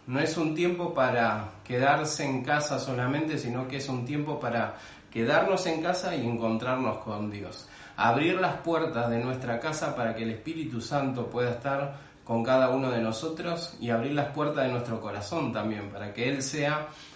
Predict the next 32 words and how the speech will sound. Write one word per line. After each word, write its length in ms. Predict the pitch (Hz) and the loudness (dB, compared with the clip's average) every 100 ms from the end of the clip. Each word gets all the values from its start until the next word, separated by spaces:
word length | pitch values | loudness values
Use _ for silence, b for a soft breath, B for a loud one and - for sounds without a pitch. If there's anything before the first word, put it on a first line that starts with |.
| B | B
el 240 | 117 117 | 0 0
primero 600 | 113 117 120 147 165 170 | 0 0 2 2 2 2
en 80 | 151 | 0
nuestras 420 | 127 123 120 113 | 0 -2 -2 -2
vidas 500 | 123 147 156 151 - | 0 -2 -2 -2 -4
y 100 | 117 | -6
que 100 | 107 | -6
podamos 560 | 120 - 113 131 135 127 | -4 -2 0 0 0 0
en 100 | 117 | -2
este 220 | 113 113 | -4 -6
tiempo 420 | 110 131 135 131 | -6 -4 -4 -2
buscarlo 840 | 117 113 - 147 156 165 175 175 - B B B | -2 -2 -2 0 0 0 0 -2 -6 B B B
con 260 | 123 117 123 | 2 4 6
más 220 | 147 135 | 4 4
denuedo 760 | 127 127 147 165 160 160 156 - | 2 2 4 4 4 4 0 -2
y 140 | 117 | -4
creer 460 | - 120 131 151 156 | -4 -2 0 0 0
de 160 | 123 | 0
que 120 | 113 117 | -2 -2
Él 100 | 117 | -2
está 300 | - 117 - | -2 -4 -4
con 180 | 98 | -6
nosotros. 480 | 98 95 - - 98 | -6 -8 -10 -12 -10
Quiero 240 | - 185 196 | -4 -2 0
que 120 | 170 | 4
vayan 400 | 156 160 175 131 | 4 6 6 4
buscando 640 | 120 - 185 190 196 202 B B B B B - - - | 2 2 2 2 -2 -2 B B B B B -20 -20 -16
Juan 600 | - - 196 180 160 165 - - - | -4 6 8 8 4 -2 -8 -12 -2
en 160 | 117 | 2
el 60 | 113 | 2
capítulo 560 | 120 120 147 151 135 | 2 2 0 0 2
cinco, 720 | 131 - 175 175 151 160 160 | 2 4 4 6 4 0 0